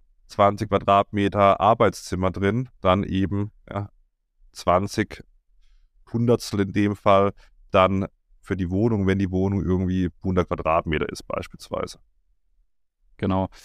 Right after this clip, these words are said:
Speaker 2: Und man darf eben jetzt nicht sagen, okay, ja, ich nutze ja auch, während ich arbeite, die Küche und das Bad und den Flur, deswegen rechne ich das auch anteilig mit rein, das, das,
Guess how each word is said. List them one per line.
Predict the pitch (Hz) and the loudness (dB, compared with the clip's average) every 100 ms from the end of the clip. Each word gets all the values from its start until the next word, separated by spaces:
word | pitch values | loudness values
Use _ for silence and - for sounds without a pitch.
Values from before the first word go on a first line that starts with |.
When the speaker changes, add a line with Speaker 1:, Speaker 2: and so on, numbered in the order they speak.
| - | -14
Speaker 2:
Und | - | -2
man | 98 | 2
darf | 95 101 | 4 2
eben | - 107 | 2 0
jetzt | 104 - | 0 0
nicht | 120 - | -2 0
sagen, | 107 107 110 | 0 2 0
okay, | - 107 107 107 | -2 -2 -2 -2
ja, | 95 98 | -2 -2
ich | - | -2
nutze | 113 - 117 | -6 0 0
ja | |
auch, | 107 - | 0 0
während | 101 110 107 | 0 2 0
ich | 95 - | -2 0
arbeite, | 117 131 117 | 2 2 0
die | 104 98 | -4 -4
Küche | 131 127 | -4 0
und | 110 | 0
das | 101 - | -2 -2
Bad | 85 95 135 - _ _ _ _ _ | 0 2 0 -6 _ _ _ _ _
und | 107 | -2
den | 101 101 | 0 -2
Flur, | - 110 135 156 143 | -2 0 2 2 2
deswegen | 104 104 104 | -2 0 0
rechne | 104 113 | 2 0
ich | 117 | -2
das | 107 - | -2 -4
auch | 117 | -4
anteilig | - 113 127 120 117 | -2 -4 0 0 0
mit | 120 | -2
rein, | - 107 | 0 2
das, | 104 - | 0 -2
das, | - - | -8 -8